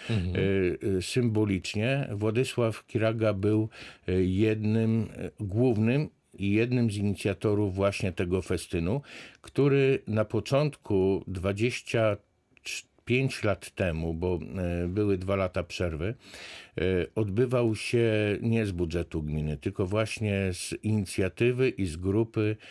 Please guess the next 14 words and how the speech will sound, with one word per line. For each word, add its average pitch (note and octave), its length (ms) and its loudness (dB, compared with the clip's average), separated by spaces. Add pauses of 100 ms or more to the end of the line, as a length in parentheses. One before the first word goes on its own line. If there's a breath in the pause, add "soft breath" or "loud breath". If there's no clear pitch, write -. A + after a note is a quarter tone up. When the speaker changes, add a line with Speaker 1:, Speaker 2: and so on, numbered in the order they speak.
(220 loud breath)
Speaker 2:
zapa-, F#2 520 -2
z G2+ 100 -2
inicjatywy, G2+ 840 0
y, F2 420 2 (400)
e, - 80 -8
osób, C3 460 -2 (360 loud breath)
które G#2+ 380 2
same B2 400 2
współfinansowały A2+ 1120 0
i G#2+ 80 4
organizowały F#2 1000 2 (500 loud breath)
i C3+ 400 0 (100)
zbierały G#2+ 1040 0
osoby, A2 720 0